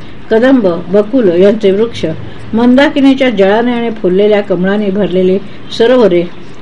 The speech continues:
चंपक, अशोक, पुन्नाग, मंदार, पाटल, लोध्र, प्रियंगू, अर्जुन, केतक, तगर, नारळी, प्रियाल,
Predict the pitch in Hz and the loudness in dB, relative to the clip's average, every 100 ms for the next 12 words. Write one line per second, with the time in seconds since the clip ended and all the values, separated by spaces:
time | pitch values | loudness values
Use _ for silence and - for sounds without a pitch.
0 | - 233 254 247 247 170 - 220 226 226 | -4 0 2 2 0 -2 -4 -6 -2 0
1 | 190 180 220 233 220 196 185 190 220 233 | 0 0 -2 0 0 -2 -2 -2 0 0
2 | 208 180 190 - 220 214 190 180 - - | 0 0 -2 0 0 2 0 0 -6 -14
3 | - - 233 240 190 190 185 - - - | -12 0 2 4 2 2 2 -2 -14 -6
4 | 208 233 254 285 185 175 - 202 214 208 | -2 2 4 4 2 0 -2 0 2 2
5 | 240 196 175 180 214 226 202 180 170 - | 0 0 -2 0 0 2 2 0 -2 -12
6 | - 220 214 214 185 - - - - - | -2 0 2 2 0 -4 -14 -14 -10 -4
7 | 220 226 214 180 175 - - 226 233 202 | 0 4 4 4 2 -6 -6 0 2 2